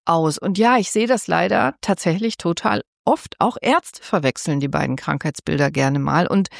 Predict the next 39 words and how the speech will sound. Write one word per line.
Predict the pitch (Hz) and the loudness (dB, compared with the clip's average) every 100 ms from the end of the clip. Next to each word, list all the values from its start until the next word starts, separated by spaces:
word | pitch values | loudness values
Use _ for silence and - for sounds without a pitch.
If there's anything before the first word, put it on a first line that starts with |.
| - - - | -16 -16 -4
erst | - 214 190 | -2 -2 0
recht | 190 294 - | 2 0 -2
bist | - - | -4 -4
du | 185 | -4
verratzt, | - 165 160 - - - | -2 0 0 -2 -6 -2
wenn | 185 | 0
du | 185 | 0
nicht | 233 - | -2 -2
zum | - | 0
Arzt | 165 190 - | 0 0 -2
gehst | 220 208 | -4 -2
und | 180 | 0
deine | 185 180 | 0 0
Symptome | 175 180 185 175 | -4 -4 -4 -2
selber | 180 196 220 | 2 2 2
behandelst, | 196 - 190 185 190 - | 2 2 2 4 2 -2
vielleicht | - 170 156 | -4 -4 -2
googelst | - 240 240 233 220 - | 0 2 4 2 0 -2
oder, | - 139 - | 2 2 2
äh, | - - | -2 -2
moderner | 147 156 156 170 160 156 | -2 2 2 2 2 0
Chat | - 160 - | 0 -2 -2
G | 180 | -2
P | 170 | -2
T | 175 254 277 | 0 0 0
fragst. | - 190 202 - | 2 2 2 -2
Und | 190 | -4
wenn | 196 | -2
du | 185 | 0
dann | 196 | 0
nicht | 277 - | 0 -4
präzise | - 240 - 240 208 | -6 -6 -2 -2 -2
bist, | 175 220 - - - - - | 0 -2 -4 -16 -20 -20 -20
beziehungsweise | - - 214 208 190 185 | -10 -4 -2 0 0 0
dir | 175 190 175 - - | 0 0 0 -4 -2
dessen | 180 - 196 | -2 0 2
gar | 185 202 | 2 2
nicht | 208 - | 0 -2
bewusst | 185 165 247 320 | -2 2 2 2